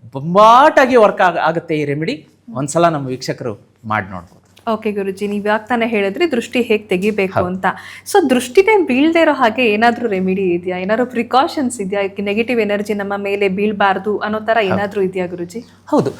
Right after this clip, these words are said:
Speaker 1: ಈ ನೆಗೆಟಿವ್ ಎನರ್ಜಿ ಅನ್ನೋದು ಏನಾಗುತ್ತೆ ಅಂದ್ರೆ, ನಾನು ಪ-, ಸುಮಾರು, ಆ, ಪಾಡ್‌ಕಾಸ್ಟ್ ಅಲ್ಲಿ ಹೇಳ್ತಾ ಹೋಗಿದ್ದೆ.
Speaker 2: ಹೌದು.
Speaker 1: ಅದೊಂದು ವೈಬ್ರೇಷನ್, ಪಾಸಿಟಿವ್ ವೈಬ್ರೇಷನ್ ಹೇಗಿರುತ್ತೆ ಅದು ಕೂಡ ನೆಗೆಟಿವ್ ವೈಬ್ರೇಷನ್ ಇರುತ್ತೆ.
Speaker 2: ಹೌದು.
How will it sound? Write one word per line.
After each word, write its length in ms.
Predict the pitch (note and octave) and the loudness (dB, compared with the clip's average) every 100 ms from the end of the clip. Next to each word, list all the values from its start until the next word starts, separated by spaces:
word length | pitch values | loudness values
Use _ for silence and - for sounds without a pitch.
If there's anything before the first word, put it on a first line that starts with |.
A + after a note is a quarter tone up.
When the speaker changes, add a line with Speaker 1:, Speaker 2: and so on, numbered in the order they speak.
| - - - | -12 -4 2
Speaker 1:
ಈ 100 | C4+ | 4
ನೆಗೆಟಿವ್ 380 | G3 A#3 D#4+ | 4 6 6
ಎನರ್ಜಿ 340 | D4 C4 A#3 A#3 | 6 4 4 4
ಅನ್ನೋದು 240 | A3+ G#3 | 4 4
ಏನಾಗುತ್ತೆ 400 | G3 F#3+ F3+ F#3 | 4 4 2 2
ಅಂದ್ರೆ, 220 | F3 G3+ | 4 4
ನಾನು 220 | F#3 F3+ F3+ | 6 4 4
ಪ-, 100 | D#3+ | 0
ಸುಮಾರು, 600 | F3 F3+ G#3+ A3 D3+ - - - - | 2 6 8 8 6 2 -10 -6 4
ಆ, 160 | D3 | 6
ಪಾಡ್‌ಕಾಸ್ಟ್ 560 | C#3+ - F#3 A3+ A#3 - | 6 4 4 4 -2 0
ಅಲ್ಲಿ 140 | A3+ | 0
ಹೇಳ್ತಾ 320 | F#3+ E3+ E3+ D#3+ | 2 2 0 -4
ಹೋಗಿದ್ದೆ. 340 | C#3+ A#2 A2+ | -6 -10 -12
Speaker 2:
ಹೌದು. 200 | - - | -8 -2
Speaker 1:
ಅದೊಂದು 360 | G3 B3 A#3 C4 | 0 2 2 4
ವೈಬ್ರೇಷನ್, 720 | G3 G3+ A3+ C4+ - D#3+ F#2+ - _ | 2 2 2 2 2 -4 -6 -12 _
ಪಾಸಿಟಿವ್ 440 | C3+ D#3+ G#3 A#3+ G#3 | 2 4 2 6 6
ವೈಬ್ರೇಷನ್ 460 | F3 F3+ F#3 F#3 | 8 6 4 0
ಹೇಗಿರುತ್ತೆ 460 | D3+ D#3+ D3+ C#3+ G#3+ | -2 -4 -4 -4 0
ಅದು 180 | E3 D#3 | 0 0
ಕೂಡ 180 | E3 | 0
ನೆಗೆಟಿವ್ 420 | D#3 C#3 C3 D#3 D3+ | 2 2 -2 0 0
ವೈಬ್ರೇಷನ್ 440 | A#2 B2 - C3 | 0 -4 -6 -6
ಇರುತ್ತೆ. 320 | A#2 A2+ - | -8 -10 -14
Speaker 2:
ಹೌದು. 720 | A#2+ A#3 G3+ G3+ G#3+ - - | -10 -8 -8 -12 -20 -20 -20